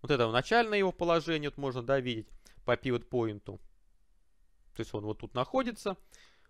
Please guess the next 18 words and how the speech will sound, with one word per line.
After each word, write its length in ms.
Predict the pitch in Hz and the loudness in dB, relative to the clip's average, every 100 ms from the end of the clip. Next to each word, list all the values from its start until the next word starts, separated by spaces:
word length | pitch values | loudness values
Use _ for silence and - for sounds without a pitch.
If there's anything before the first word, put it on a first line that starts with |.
| - | 4
Дальше 360 | 135 170 - | 6 6 6
мы 140 | 135 147 | -2 0
никоим 440 | 170 - 165 143 | -2 4 4 6
образом 400 | 143 123 110 107 | 2 2 0 -2
его 280 | 117 135 120 | 0 2 2
не 160 | 127 156 | 2 -2
сдвигаем 520 | 113 120 113 117 160 | 0 0 6 4 4
в 40 | |
данный 240 | 185 190 185 | 2 2 0
момент, 220 | 180 170 | -2 -2
потому 140 | 147 | -6
что 100 | - | -4
иначе 300 | 143 - 131 | -4 -4 -4
он 140 | 117 135 | -2 0
поползёт 500 | 135 - 139 127 127 | 0 2 2 2 -2
вместе 200 | 123 - | -4 -4
с 80 | - | -4
анимацией. 640 | 123 123 123 110 120 107 | -2 0 0 0 -4 -4